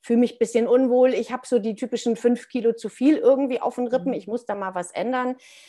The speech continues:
Speaker 1: Oder, äh, ich hab teilweise auch, äh, vegetarisch lebende Menschen oder Veganer in der Beratung, die dann sagen: „Oh, mach ich das denn alles richtig, ne? Hab ich da irgendwie einen Nährstoffmangel?“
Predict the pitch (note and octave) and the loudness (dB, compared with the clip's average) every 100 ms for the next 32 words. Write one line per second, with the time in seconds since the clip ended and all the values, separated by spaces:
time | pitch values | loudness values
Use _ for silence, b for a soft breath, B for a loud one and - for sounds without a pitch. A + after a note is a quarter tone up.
0 | B - A3+ G#3+ G#3 G3+ G3 G3 G3 G3+ | B 0 2 4 4 4 2 2 2 0
1 | G3+ A3+ B3 - F#3 F3+ F#3 F#3+ - F3+ | -2 -4 -4 -10 -12 -6 -4 -2 -4 -4
2 | F3 F3+ G3+ A3 A3+ G#3 B3+ C4+ C#4 A3+ | -8 -4 -2 -2 -4 -2 0 0 -4 2
3 | A3+ A#3+ A3+ A3 G#3 A3+ A3 G3+ E3+ F#3+ | 2 4 0 0 0 -2 -6 -4 -2 -2
4 | G3+ A3+ F3+ G3 A#3+ A#3 A3+ A3+ A3 G#3+ | -2 -2 -2 -2 -2 -4 -4 -6 -4 -6
5 | G#3 G#3+ G3 G#3 G#3 G#3 G3+ G#3 G3 G3 | -6 -6 -2 -2 -4 -6 -8 -8 -8 -4
6 | G3+ G3 D3 G3+ B B B G3 A3 A#3 | -4 -4 -2 -4 B B B -2 -2 0
7 | B3+ A#3+ G#3+ E3+ A3+ A3+ D4+ - B3+ B3 | 0 0 -2 0 0 0 -2 2 2 2
8 | A3 A3 G#3+ A#3 A3 G#3 G#3 A3+ A#3 G3+ | -2 -4 -2 -4 -2 -2 0 -2 -2 -2
9 | A3 - B3 A3 G#3+ A3 | -4 -4 -6 -4 -4 -4